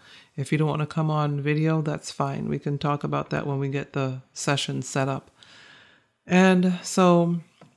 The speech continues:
keep in mind that these conversations are not a replacement for speaking with a professional. If you need a professional,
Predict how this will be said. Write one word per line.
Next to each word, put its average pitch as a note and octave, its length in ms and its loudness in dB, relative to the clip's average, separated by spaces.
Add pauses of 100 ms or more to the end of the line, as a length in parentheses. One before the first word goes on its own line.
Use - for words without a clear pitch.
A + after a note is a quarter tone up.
(360)
keep E3+ 240 2
in F#3+ 100 6
mind F#3 340 6
that D#3 120 0
these E3 160 2
conversations E3 760 2
are D3+ 100 2
not D3+ 320 2
a E3 40 2
replacement E3 600 0
for D#3+ 140 -4
speaking D#3 420 -2
with D#3+ 140 0
a D3+ 40 -12
professional. D3+ 680 -4
If D3+ 240 0
you D#3+ 160 2
need D#3+ 240 2
a F3 40 -2
professional, E3+ 840 -2